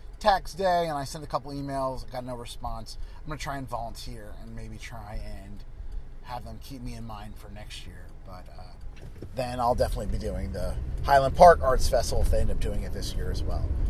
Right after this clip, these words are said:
But that's basically it. Uh, I'll keep you informed. You can check out what we're doing here at new mediator dot org,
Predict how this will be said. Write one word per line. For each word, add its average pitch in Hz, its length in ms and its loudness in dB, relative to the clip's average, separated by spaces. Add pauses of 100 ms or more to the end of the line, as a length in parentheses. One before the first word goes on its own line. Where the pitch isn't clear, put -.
(280)
But 147 240 8
that's 196 240 6
basically 226 560 6
it. 220 340 8 (100)
Uh, 143 280 12
I'll 151 160 8
keep 190 320 4
you 175 260 6
informed. 220 760 6 (420)
You 156 60 4
can 147 160 2
check - 240 10 (560)
out 147 200 10
what 139 180 10
we're 147 160 4
doing 143 300 6
here 185 400 8
at 139 220 6 (300)
new 139 300 0 (120)
mediator 170 800 8 (100)
dot 160 260 12
org, 165 420 12